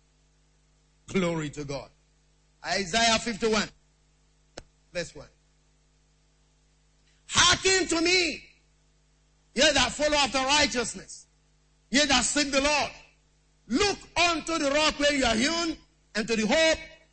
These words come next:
the hole of the pit whence you are digged." Look at verse two. Hebrews twelve, verse two. Isaiah fifty-one, verse two. Come on, did you find anything there? "Look unto goodness.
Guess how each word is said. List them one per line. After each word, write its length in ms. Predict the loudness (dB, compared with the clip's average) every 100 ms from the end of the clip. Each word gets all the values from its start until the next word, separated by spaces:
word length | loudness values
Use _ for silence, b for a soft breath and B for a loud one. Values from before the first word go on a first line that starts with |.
| _ _ _
the 100 | -4
hole 260 | 0 2 0 -2
of 120 | -4
the 80 | 0
pit 360 | 2 0 0
whence 420 | 0 2 2 -2
you 100 | -2 -2
are 100 | 2
digged." 400 | 2 0 -4 -20 _ _ _ _ _ _ _
Look 100 | -10
at 80 | -4
verse 140 | -4 -6
two. 180 | -10 -16 _ _ _ _ _ _ _ _ _ -10
Hebrews 280 | -4 -4
twelve, 200 | 0 0
verse 220 | 0 -2 -4
two. 140 | -10 -12 _ _ _ -2
Isaiah 260 | 0 2 0
fifty-one, 400 | -2 -4 -2 -2
verse 200 | -2 -4
two. 140 | -8 -12 _ _ _ _ _ _ _ _ _ _ _ _ _ _ _ _ _ _ _ _ _ _
Come 140 | -6 -4
on, 160 | -4
did 120 | 0 0
you 80 |
find 200 | 2 2
anything 320 | 2 0 -4 -2
there? 280 | -2 -2 -8 _ _ _ _ _
"Look 320 | 0 2 2
unto 220 | 0 -2 -4 _ _ _ _ _ _ _ _ _ _ _ -20 -20 -20 -20 _ _ _ _
goodness. 520 | -6 -4 -4 -6 -10